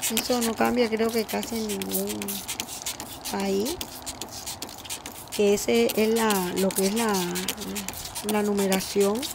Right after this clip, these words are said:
Siempre el nitrógeno, que es para el crecimiento,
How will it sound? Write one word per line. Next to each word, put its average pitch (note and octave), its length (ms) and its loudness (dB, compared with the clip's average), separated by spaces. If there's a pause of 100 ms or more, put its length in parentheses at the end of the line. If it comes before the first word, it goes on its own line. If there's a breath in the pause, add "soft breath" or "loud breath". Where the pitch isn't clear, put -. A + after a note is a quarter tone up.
(920)
Siempre B3 440 2
el A#3+ 120 2
nitrógeno, A3 540 2
que A#3 80 -2
es G#3+ 80 0
para A#3 100 2
el G#3+ 60 -2
crecimiento, A#3+ 800 -2